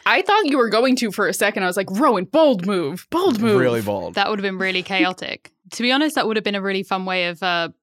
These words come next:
Speaker 3: putting zero pressure on myself for this first podcast, where it's just like, I come in like, "I got no clue,
Speaker 1: <laughs>
Speaker 3: but I'm here to have fun."
Speaker 2: <laughs> So how, how, um, popular are dragons in the How to Train Your Dragon world? 'Cause I've never seen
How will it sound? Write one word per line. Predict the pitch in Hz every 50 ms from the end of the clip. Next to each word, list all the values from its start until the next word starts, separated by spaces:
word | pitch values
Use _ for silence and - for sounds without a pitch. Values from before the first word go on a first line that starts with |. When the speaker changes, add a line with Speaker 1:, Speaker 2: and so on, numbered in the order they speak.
| _ _ -
Speaker 3:
putting | 220 196 190 190
zero | 185 170 202 202 190 190 185 185
pressure | 180 - 196 185 - - 185
on | 175 175
myself | 180 175 175 - 165 - 175 -
for | 196
this | 175 175 165 -
first | - - 160 165 180 -
podcast, | - - 185 - - 185 160 170 170 -
where | - -
it's | - 165
just | - - 180 -
like, | - 175 165 156
I | 180 185
come | - - 196 190 185
in | 185 175 175 180
like, | 170 175 - - - - - - - - 254 -
"I | - 269
got | 269 285 247
no | 233 254 269 269 277 277
clue, | 339 - - 294 294 294 294 294 294 294 285 - 415 -
Speaker 1:
<laughs> | - - -
Speaker 3:
but | 240 233
I'm | 226 220 226 254
here | 277 269 269 277
to | 269 302
have | - 226 220
fun." | 202 330 330 311 269 269 277 277 277 269 269 302 285 226
Speaker 2:
<laughs> | 196 -
So | - 214 117
how, | 165 165 185 214 240 269 - - -
how, | 196 208 220 233 254 254 269 254 - -
um, | 190 185 185 175 175 170
popular | - - 170 170 170 - - 151 147 139 131 120 110 -
are | - 120 120 117
dragons | 113 104 107 107 110 107 110 101 104 101 98 92 -
in | 87 101 104 101
the | 98 92 -
How | - 107 104 101
to | 98
Train | 92 - 101 92 95
Your | 92 87
Dragon | 87 92 92 87 85 85 90
world? | 87 80 67 - -
'Cause | - 104 104
I've | 104 104
never | 110 104 98 92
seen | - - 78 65 - -